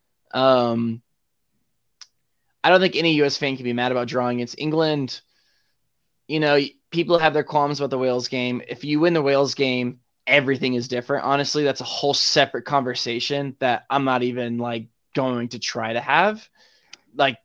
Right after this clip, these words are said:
everything's different if you win the Wales game. But that's not what happened. So, going into the Netherlands game, the manner in which the goals are conceded, of a Danny Blind goal, a thirty-five-year-old, thirty-six-year-old, however old he is,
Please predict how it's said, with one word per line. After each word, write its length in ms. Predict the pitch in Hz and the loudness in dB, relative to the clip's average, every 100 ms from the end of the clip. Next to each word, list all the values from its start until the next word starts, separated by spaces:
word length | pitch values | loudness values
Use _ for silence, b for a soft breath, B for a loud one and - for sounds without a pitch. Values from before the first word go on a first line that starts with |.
| _ | _
everything's 520 | 160 180 180 165 147 117 | 4 8 8 6 2 2
different 320 | 139 135 123 | 2 2 -2
if 80 | 127 | -2
you 100 | 117 | -4
win 120 | 113 | -4
the 80 | 110 | -6
Wales 260 | 107 - | -10 -12
game. 260 | - 104 - _ | -10 -12 -16 _
But 80 | 131 | -4
that's 160 | 139 175 | 0 2
not 100 | 156 | 2
what 80 | |
happened. 460 | 156 127 123 117 113 | 2 0 0 -6 -4
So, 340 | - 113 110 - b b b _ | -4 -2 -4 -8 b b b _
going 300 | 147 175 202 | 6 8 8
into 220 | 208 202 | 6 2
the 60 | 185 | 2
Netherlands 500 | 170 160 151 135 127 | 4 4 2 0 -4
game, 420 | 123 120 117 120 - _ _ _ _ _ _ _ _ _ _ _ | -4 -4 -4 -6 -12 _ _ _ _ _ _ _ _ _ _ _
the 100 | 143 | -2
manner 520 | 151 147 156 165 170 | 2 4 4 6 4
in 100 | 165 | 2
which 220 | 147 135 - | 0 -4 -2
the 180 | 147 | -2
goals 360 | - 139 139 131 | 0 0 2 0
are 60 | 127 | -4
conceded, 800 | 123 - 127 127 120 117 113 - | -4 -4 -4 -2 0 -2 -6 -4
of 220 | 120 113 | -4 -4
a 60 | |
Danny 320 | 123 139 147 147 | -2 0 0 -2
Blind 440 | 127 127 123 120 | -2 -2 -4 -4
goal, 460 | 120 117 110 107 - | -4 -4 -4 -6 -10
a 80 | 123 | -14
thirty-five-year-old, 1300 | _ 139 135 135 127 - 113 120 120 120 123 120 113 | _ 0 2 0 -4 -2 0 0 -2 -2 -2 -2 -4
thirty-six-year-old, 680 | 131 120 - 117 - 117 117 | -6 -6 -8 -8 -6 -4 -4
however 280 | 127 117 117 | -6 -6 -6
old 160 | 117 | -4
he 100 | 117 | -4
is, 380 | 117 117 117 | -2 -4 -6